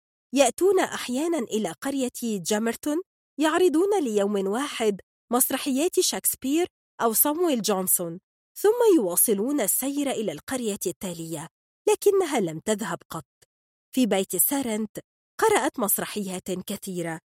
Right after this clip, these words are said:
وكانت تحب سخرية برنارد شو بشكل خاص، لكن ما رأته الآن في الحجرة الصغيرة ذات الجدران السوداء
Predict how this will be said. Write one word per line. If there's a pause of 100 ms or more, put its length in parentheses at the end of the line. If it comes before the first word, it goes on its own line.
(340)
وكانت
تحب
سخرية
برنارد
شو (300)
بشكل
خاص، (600)
لكن
ما
رأته
الآن (340)
في
الحجرة
الصغيرة
ذات
الجدران
السوداء